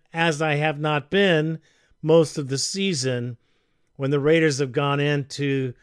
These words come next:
the third quarter with a double-digit lead, and not to be disappointed,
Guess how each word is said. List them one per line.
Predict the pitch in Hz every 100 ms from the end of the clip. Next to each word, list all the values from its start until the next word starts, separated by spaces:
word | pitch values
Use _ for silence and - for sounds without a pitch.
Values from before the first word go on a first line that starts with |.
| _ _ _
the | 135
third | 120 170 156 131
quarter | - 160 160 139 123
with | 120 123
a | 127
double-digit | 104 135 127 120 120 131 _ 127 120 104 107 - -
lead, | 117 135 143 147 147 143 _ _ _ -
and | 135 131
not | 143 165 160
to | 165
be | 156
disappointed, | 147 151 - 143 165 190 208